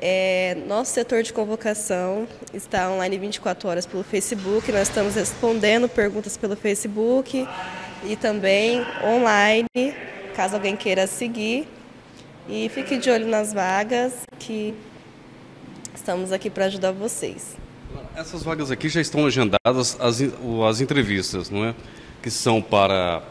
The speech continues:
Speaker 2: operador de máquinas e equipamentos agrícolas, também temos ali um mecânica hidráulica, operador de empilhadeira e caldeireiro.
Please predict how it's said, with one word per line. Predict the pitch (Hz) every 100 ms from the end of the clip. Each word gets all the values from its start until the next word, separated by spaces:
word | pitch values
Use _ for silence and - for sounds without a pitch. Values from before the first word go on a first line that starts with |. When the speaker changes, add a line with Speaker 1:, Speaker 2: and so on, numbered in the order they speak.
| - - - -
Speaker 2:
operador | 113 135 110 107 110
de | 107
máquinas | 98 107 113 107 101
e |
equipamentos | 104 110 107 98 101 -
agrícolas, | 90 104 - - - 127 123 113 - - - - - - -
também | 110 98 110
temos | 104 110 107
ali | 104 104
um | - -
mecânica | 101 - 101 95
hidráulica, | 117 117 117 - 117 110 - - - - - -
operador | - - - 107 104 90 113
de | 104 107 104 104 101 95 85 80 -
empilhadeira | 110 107 98 82 104 113 110 113 - - - -
e | 123 120 - -
caldeireiro. | 117 113 110 101 113 110